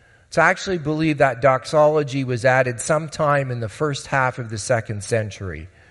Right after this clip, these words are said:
The doxology reads like this, "For yours is the kingdom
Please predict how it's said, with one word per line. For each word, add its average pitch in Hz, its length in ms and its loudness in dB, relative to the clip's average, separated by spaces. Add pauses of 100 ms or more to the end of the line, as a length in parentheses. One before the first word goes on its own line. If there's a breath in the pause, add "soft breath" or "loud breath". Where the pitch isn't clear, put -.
(300 soft breath)
The 165 100 -4
doxology 175 720 4
reads 131 300 -2
like 127 260 2
this, 120 440 0 (400 soft breath)
"For 151 140 -2
yours 170 480 6
is 147 160 -6
the 147 80 -8
kingdom 165 680 -2